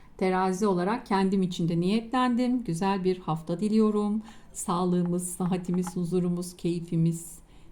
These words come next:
niyetlerimiz hayırlı ve güzel olsun. Ee, güzel bir hafta diliyorum. Güzel gibi görünüyor arkadaşlar.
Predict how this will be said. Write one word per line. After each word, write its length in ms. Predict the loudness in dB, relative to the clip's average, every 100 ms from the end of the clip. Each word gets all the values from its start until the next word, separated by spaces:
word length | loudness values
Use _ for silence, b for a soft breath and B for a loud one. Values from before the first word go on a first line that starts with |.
| 0
niyetlerimiz 840 | 4 4 2 4 4 4 -2 -4
hayırlı 480 | -2 4 6 6 4
ve 60 | 4
güzel 360 | 4 4 4
olsun. 520 | 4 2 0 -4 -6 -6 B B B B B -6
Ee, 300 | -2 -2 -2
güzel 520 | -4 -4 -4 -4 -2
bir 60 | -6
hafta 560 | -6 -8 -6 -6 -4
diliyorum. 600 | -2 -2 0 0 -2 -2 -4
Güzel 280 | -4 -4 -2
gibi 220 | -2 -2
görünüyor 420 | 0 2 2 0 -2
arkadaşlar. 960 | -4 -6 -4 -6 -6 -8 -8 -10 -16